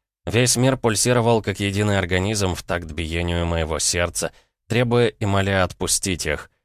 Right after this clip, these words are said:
Нити их жизней ощущались у меня под пальцами струнами арфы, которые так и требовали сыграть симфонию крови. Барабаны пульса на батом заглушали любые звуки, требуя подчиниться.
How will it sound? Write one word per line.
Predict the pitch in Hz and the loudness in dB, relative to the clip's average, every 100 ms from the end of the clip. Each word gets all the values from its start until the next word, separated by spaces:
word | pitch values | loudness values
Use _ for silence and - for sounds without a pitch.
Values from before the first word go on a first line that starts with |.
| _ _ - | _ _ -8
Нити | 95 127 131 127 | -2 0 2 2
их | 113 | 2
жизней | 127 127 135 131 | 0 0 0 -2
ощущались | - - 95 - 110 101 - | -4 -4 -2 0 0 0 0
у | |
меня | 92 98 | 0 0
под | 95 92 | -2 -4
пальцами | - 98 92 95 87 | -2 -2 -2 -2 -2
струнами | - 98 95 90 90 - | -2 -2 -2 0 -2 -4
арфы, | 101 107 104 90 - _ _ - | -2 0 0 -4 -6 _ _ -6
которые | 101 131 123 113 | 0 2 2 2
так | 113 | 0
и | 113 | -2
требовали | 113 117 98 92 87 | 0 -2 0 0 0
сыграть | - 80 85 90 | 0 0 0 0
симфонию | - 80 - 85 82 85 | 0 -2 0 0 0 -2
крови. | 80 82 80 80 - _ _ _ | 0 0 2 -2 -8 _ _ _
Барабаны | 92 113 120 143 127 | 0 2 4 2 2
пульса | 135 139 - | -2 0 2
на | 123 101 | 2 2
батом | 113 123 120 | 0 0 0
заглушали | 110 98 92 - 110 104 | 0 0 0 0 0 0
любые | 90 90 101 | -2 -2 -2
звуки, | 85 82 95 107 107 | -2 -2 -4 -4 -6
требуя | 92 82 85 80 | -4 0 0 -2
подчиниться. | 78 - 82 85 87 - - | -4 -6 -4 -2 -2 -2 -4